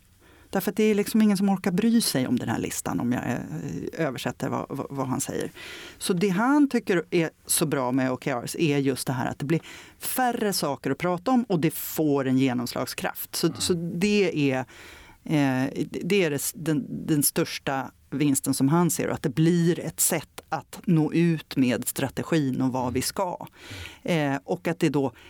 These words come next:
Speaker 1: kopplat till det skapar ett engagemang. Någonstans att vi kan prata om de här siffrorna lagom länge och sen kan vi börja prata om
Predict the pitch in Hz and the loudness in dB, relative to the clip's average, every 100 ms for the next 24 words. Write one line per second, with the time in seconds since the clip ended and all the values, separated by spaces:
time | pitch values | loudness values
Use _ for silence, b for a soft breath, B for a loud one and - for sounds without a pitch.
0 | B - 233 - - 170 170 - 185 135 | B -4 -4 -6 0 0 0 0 2 2
1 | 123 - - - 165 - - 127 120 131 | -2 -6 -6 -4 -4 -6 -8 -8 -4 -2
2 | 127 123 175 214 220 - - - B B | -2 0 2 2 0 -4 -8 -10 B B
3 | 175 175 170 - 127 127 127 - 160 147 | 2 4 4 0 -4 -4 -6 0 0 2
4 | 220 170 135 - 208 165 143 139 139 127 | 0 -2 -4 -6 -4 0 0 0 0 0
5 | 151 - 131 127 147 143 143 139 139 117 | -2 0 0 2 0 0 0 2 2 0
6 | - 160 160 131 123 113 117 - 110 - | -4 0 0 0 -4 -2 -4 -4 -6 -6
7 | 113 120 | -4 -4